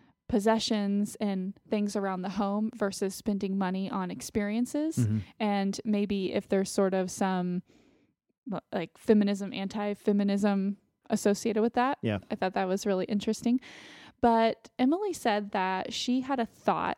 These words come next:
Speaker 1: that she likes combining possessions with experiences.
Speaker 2: Mm-hmm.
Speaker 1: And I thought this was really intriguing.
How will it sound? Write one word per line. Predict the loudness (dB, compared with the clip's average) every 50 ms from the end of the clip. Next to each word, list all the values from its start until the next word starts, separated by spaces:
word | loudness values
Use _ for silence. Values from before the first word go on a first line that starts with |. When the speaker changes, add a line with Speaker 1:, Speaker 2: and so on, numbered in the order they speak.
| _
Speaker 1:
that | -4 -4 -4 -2
she | -6 -4 -2 0 0 0
likes | 0 0 -2 -2 -4 -6 -10 -14
combining | -4 -2 -2 -2 0 0 0 0 0 -2 -2 -2 -4 -4
possessions | -2 -2 -2 0 0 -2 -4 -2 -2 -4 -4 -2 -2 -6 -6 -6
with | _ -4 -2 -2 -2 -2 -4 -10
experiences. | -16 -14 -14 -14 -16 -6 _ -4 -2 -2 -2 -4 -2 -6 -8 -6 -6 -8 -8 -8 -12 -16 -16 -8 -6
Speaker 2:
Mm-hmm. | -4 -2 -2 0
Speaker 1:
And | -2
I | -2
thought | -2 -2 -4 -4
this | -4 -6 -2 -4
was | -4 -4 -2
really | -2 -2 -2 -2 -4
intriguing. | -4 -6 -6 -4 -2 -2 -2 -2 -4 -6 -6 -8